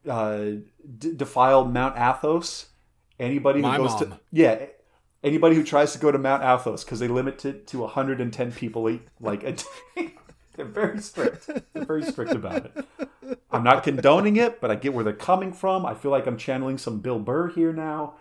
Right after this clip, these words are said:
Speaker 1: <laughs> I don't know why, <laughs> but, but yeah. So, so a-, again, sort of, like, continuing our, our trend eastward, uh,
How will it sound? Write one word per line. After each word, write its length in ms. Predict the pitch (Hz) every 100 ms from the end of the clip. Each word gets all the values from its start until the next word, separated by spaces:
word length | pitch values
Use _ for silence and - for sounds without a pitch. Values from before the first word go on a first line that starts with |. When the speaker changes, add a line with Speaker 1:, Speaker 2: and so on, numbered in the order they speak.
| _
Speaker 1:
<laughs> 180 | _ -
I 80 | - - - -
don't 180 | 139 135
know 80 | 110
why, 380 | 135 175 - - -
<laughs> 120 | -
but, 400 | - 180 - - - - - - _ _
but 180 | 156 170
yeah. 320 | 123 98 107 -
So, 680 | - 135 120 120 123 123 - -
so 560 | - 180 175 170 165 _ _ _ _ _ _ -
a-, 140 | 190 196
again, 240 | 185 165
sort 140 | 170 156
of, 40 |
like, 500 | 143 120 - - -
continuing 680 | - 147 - 151 139 135 120
our, 300 | 110 104 104
our 140 | 110
trend 320 | - 117 104
eastward, 640 | 117 104 - 101 95 95 95 -
uh, 200 | 101